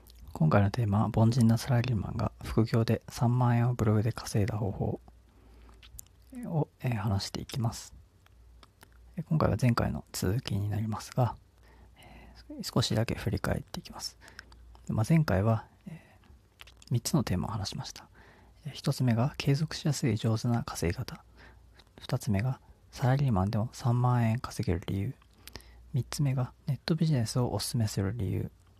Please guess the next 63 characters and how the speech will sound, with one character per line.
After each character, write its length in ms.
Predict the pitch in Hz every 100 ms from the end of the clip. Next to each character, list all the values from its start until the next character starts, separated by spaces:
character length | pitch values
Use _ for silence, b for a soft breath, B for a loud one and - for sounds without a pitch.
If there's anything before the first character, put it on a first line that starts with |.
| -
こ 60 | -
の 80 | 135
三 140 | 135
つ 120 | -
を 60 | 135
解 160 | 98 104
説 140 | 107
し 100 | -
ま 140 | -
し 80 | -
た。 120 | - - B B -
そ 80 | 139
し 60 | -
て 80 |
今 200 | - 180
回 200 | 156 104
は、 160 | 104 117 - _ -
え 140 | - -
ー、 60 |
四 100 | 101
つ 160 | 107 -
の 100 | 127
テ 140 | 107
ー 20 | 104
マ 80 |
を 40 | -
解 180 | - 98
説 240 | - -
し 20 |
て 120 | -
い 40 | -
き 80 | -
ま 100 | -
す。 200 | - - B B B B - -
ま 60 |
ず 80 | 127
一 220 | - 147
つ 100 | -
目 140 | 135 135
が 160 | 123 _
サ 200 | - -
ラ 80 | 131
リ 100 | 143
ー 40 |
マ 120 | 110 95
ン 100 | 113
が 180 | 95 - -
在 220 | 95 101
宅 220 | 113 113
で 100 | 110
三 280 | - 117 110
万 280 | 113 110 107
円 80 | 123
稼 280 | - -
ぐ 160 | 113 131 -
三 140 | 98
つ 160 | - 123
の 80 | 113
方 180 | 101
法。 260 | - 101 107 - - B B B B B B B B -
五 200 | 160 -
つ 140 | - 143
目、 160 | 143